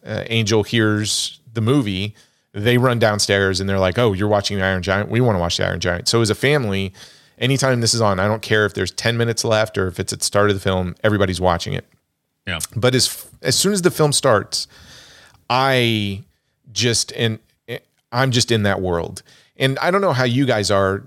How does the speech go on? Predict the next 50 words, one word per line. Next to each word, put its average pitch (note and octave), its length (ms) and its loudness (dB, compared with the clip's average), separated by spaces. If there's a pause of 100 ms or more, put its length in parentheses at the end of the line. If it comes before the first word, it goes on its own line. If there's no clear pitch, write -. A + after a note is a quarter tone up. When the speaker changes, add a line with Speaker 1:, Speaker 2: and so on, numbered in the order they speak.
(140)
Speaker 1:
Typically, D3+ 400 0
I'll A2 100 2
have G#2 200 0
a F#2+ 180 2
notepad G#2 460 0
or F#2 60 0
something G#2 340 -2
because G2 260 -2
there A#2 120 0
may A2+ 240 0
be A2+ 160 -2
something G2+ 360 -2
that F#2 160 -2
pops - 280 0
up F#2 140 -2
in F#2+ 80 -2
the F2 80 -4
film, F#2 460 -2 (420)
and G2+ 140 0
I - 20 2
wanna G2 220 0
take F#2+ 180 -2
a F2 60 -6
note G2 240 2
on G2+ 160 2
it, G2+ 100 -2 (120)
especially G2 400 -4
if F2 120 -10
we're, F2+ 420 -2
you F#2+ 140 -6
know, F2+ 100 -2
we're E2 60 -6
talking G2+ 180 0
about G#2+ 200 0
it. - 60 -16 (360)
I, C3 260 2
I A#2+ 80 2
totally G#2+ 420 0
forgot. F#2 320 0
My G2+ 100 0
first - 280 0
viewing A2+ 360 2
this A2+ 200 0
week, A2+ 140 -4
totally A#2 240 2
forgot G2 300 0
to G2+ 60 -10
take - 220 -2
notes A2+ 340 0
because G2+ 640 0